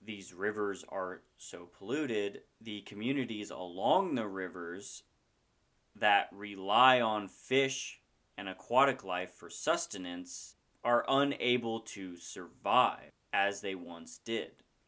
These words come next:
Bathing in the rivers was also once very common, but now results in itchy, burning sensations on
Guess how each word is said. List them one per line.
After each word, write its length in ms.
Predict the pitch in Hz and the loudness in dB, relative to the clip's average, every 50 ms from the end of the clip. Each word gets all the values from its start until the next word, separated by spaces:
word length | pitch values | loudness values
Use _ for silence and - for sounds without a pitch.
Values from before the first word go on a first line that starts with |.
| _ _ _ _ _ _ _ _ _ _ _ _ _ - - 98 - | _ _ _ _ _ _ _ _ _ _ _ _ _ -20 -12 -2 2
Bathing 460 | 135 147 185 226 226 202 190 151 127 | 4 4 4 4 2 2 0 0 0
in 100 | 113 104 | -2 -4
the 100 | 98 92 | -6 -8
rivers 480 | 82 90 87 82 85 90 92 98 98 110 | -8 -8 -10 -8 -8 -10 -10 -10 -8 -6
was 200 | 120 131 131 131 | -6 -6 -6 -4
also 480 | - 120 120 127 127 - - 135 127 | -2 0 0 0 0 0 -2 -2 -2
once 500 | 120 104 95 95 95 98 98 98 - - | -2 -2 -4 -6 -6 -6 -6 -8 -10 -12
very 320 | - 98 95 92 87 87 85 | -8 -6 -4 -4 -4 -6 -8
common, 720 | - - - 123 135 160 165 147 120 104 98 92 95 95 - _ _ _ _ _ _ _ | -10 -10 -4 0 2 2 2 2 0 -2 -4 -6 -8 -12 -16 _ _ _ _ _ _ _
but 320 | - 117 113 107 98 - - | 2 4 4 4 4 2 -2
now 800 | 101 101 104 113 135 156 165 156 123 110 104 104 110 113 - - - | -10 -6 -2 0 2 2 4 4 4 4 2 2 0 -4 -6 -10 -10
results 720 | 110 113 113 107 - - 107 98 98 98 98 - - - - | -8 -6 -6 -6 -6 -6 -4 -4 -4 -4 -6 -8 -10 -12 -12
in 220 | 113 104 98 90 - _ | -12 -12 -12 -12 -10 _
itchy, 540 | - 123 127 127 127 - - 135 131 127 120 - _ - | 0 0 0 0 0 -4 -4 -4 -4 -6 -8 -10 _ -6
burning 480 | 113 101 98 98 98 95 92 90 90 87 | -4 -2 -2 -2 -4 -6 -8 -8 -10 -12
sensations 1000 | 85 - - 85 85 - - - 117 131 143 135 - - 101 92 90 92 92 - _ - | -14 -14 -14 -14 -14 -10 -8 -4 -4 -4 -4 -4 -6 -8 -8 -8 -10 -10 -14 -16 _ -14
on 440 | - 92 90 87 87 87 85 85 | -10 -8 -8 -6 -8 -8 -10 -14